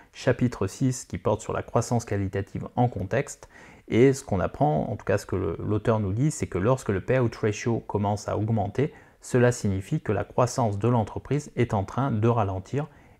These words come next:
et que les opportunités de réinvestissement à rendement identique s'amoindrissent. Donc ça c'est un élément important à suivre, c'est-à-dire de suivre le payout ratio année après année, et lorsqu'une entreprise, euh, de croissance qualitative commence à augmenter son payout ratio,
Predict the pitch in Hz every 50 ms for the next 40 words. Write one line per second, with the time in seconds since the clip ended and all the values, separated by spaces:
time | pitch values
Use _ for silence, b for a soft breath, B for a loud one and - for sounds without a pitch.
0 | B _ - 135 127 - 127 117 110 101 107 98 - 95 90 - - 101 92 87
1 | 90 - 139 143 123 113 101 - 101 95 92 95 92 - - 98 - - 101 90
2 | - - - - 123 123 123 120 113 113 110 104 98 87 90 95 - - 143 -
3 | - - _ _ - - - 104 104 104 95 87 85 95 - - - B B B
4 | B B B 104 - - 151 147 - 123 107 - 110 110 117 117 120 120 127 120
5 | 117 - 123 117 - 110 - - - 107 95 90 92 - - 151 147 - - 95
6 | - - 95 101 113 139 143 135 - 104 101 - - - 143 143 143 - - -
7 | 110 117 131 127 - 131 120 117 113 - - 101 98 - - - 143 160 - B
8 | B B B B B _ - 117 117 117 113 110 - - - 107 98 92 98 117
9 | 139 139 110 101 101 - - - 113 117 117 113 - 117 110 - - 127 131 117
10 | 113 101 - B B B B B B B B 107 98 92 98 98 98 113 107 -
11 | - 110 107 - - 117 113 - - - 104 101 95 95 - 98 92 - - 127
12 | 120 110 - - - - - 131 123 127 127 127 127 - 101 98 101 98 101 -
13 | - 104 - - 92 - 107 95 95 - - 98 98 - - - 143 170